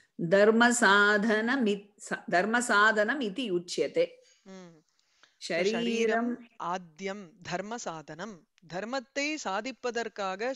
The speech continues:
Speaker 2: ஷரீரம் தான் ஆத்யம் முதன்மை. எந்த ஒரு தர்மத்தை நம்ம ஃபாலோ பண்ணோம்னா கூட முதல்ல நம்மளுடைய சரீரத்தை பார்த்துக்கணும். சரீரத்தை வந்து வருத்திண்டு நம்ம ஒரு காரியத்தை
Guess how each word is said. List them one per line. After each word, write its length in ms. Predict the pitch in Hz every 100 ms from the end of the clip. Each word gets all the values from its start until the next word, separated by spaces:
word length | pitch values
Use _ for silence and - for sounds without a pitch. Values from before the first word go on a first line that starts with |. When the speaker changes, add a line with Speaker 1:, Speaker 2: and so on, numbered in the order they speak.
| -
Speaker 2:
ஷரீரம் 460 | 190 233 240 214
தான் 280 | 208 262 180
ஆத்யம் 320 | 190 190 220
முதன்மை. 600 | 262 196 180 202 190 233 - _ _ - - - -
எந்த 420 | 170 185 226 240
ஒரு 200 | 254 247 202
தர்மத்தை 360 | 202 254 277
நம்ம 180 | 262 220 196
ஃபாலோ 40 |
பண்ணோம்னா 680 | 208 233 214 214 220 214 175
கூட 320 | 175 185 311 -
முதல்ல 460 | 180 196 240 285 302
நம்மளுடைய 360 | 226 202 202 311 196
சரீரத்தை 360 | 208 254 233 233
பார்த்துக்கணும். 420 | 175 175 170 160 _ _ _ _ _ _ _ -
சரீரத்தை 640 | 190 226 320 320 262 - 247
வந்து 280 | 240 302
வருத்திண்டு 880 | 202 214 302 _ _ - 302 294 285 359 494 _
நம்ம 260 | 254 226
ஒரு 160 | 220 202
காரியத்தை 400 | 196 220 247 202